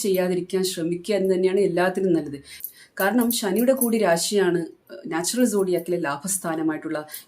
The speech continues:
ഇച്ഛാപൂർത്തിയുടെ ഭാവമായിട്ടുള്ള കുംഭം എന്നത്. അപ്പോൾ നമ്മുടെ വാണി മൂലം നമ്മുടെ ഇച്ഛാപൂർത്തി തന്നെ നടക്കാതെ വരും. അത് പ്രത്യേകിച്ച് കുടുംബത്തിൽ നിന്ന് ഒരു വിരോധം വരാനും കുടുംബ ബന്ധങ്ങളിൽ ദീർഘകാലം നിലനിൽക്കുന്ന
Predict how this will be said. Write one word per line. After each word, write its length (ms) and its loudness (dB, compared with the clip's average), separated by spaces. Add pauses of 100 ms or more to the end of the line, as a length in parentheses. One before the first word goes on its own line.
ഇച്ഛാപൂർത്തിയുടെ 760 -2 (100)
ഭാവമായിട്ടുള്ള 600 -6 (280)
കുംഭം 420 0
എന്നത്. 220 -4 (600)
അപ്പോൾ 220 2 (120)
നമ്മുടെ 260 6 (120)
വാണി 340 8 (100)
മൂലം 280 6 (440)
നമ്മുടെ 340 6
ഇച്ഛാപൂർത്തി 720 2
തന്നെ 240 2 (160)
നടക്കാതെ 500 2
വരും. 200 -6 (580)
അത് 100 -6 (100)
പ്രത്യേകിച്ച് 420 0 (400)
കുടുംബത്തിൽ 480 4
നിന്ന് 180 4
ഒരു 100 0 (280)
വിരോധം 480 2
വരാനും 340 0 (840)
കുടുംബ 300 4 (160)
ബന്ധങ്ങളിൽ 560 2 (240)
ദീർഘകാലം 760 0 (300)
നിലനിൽക്കുന്ന 600 2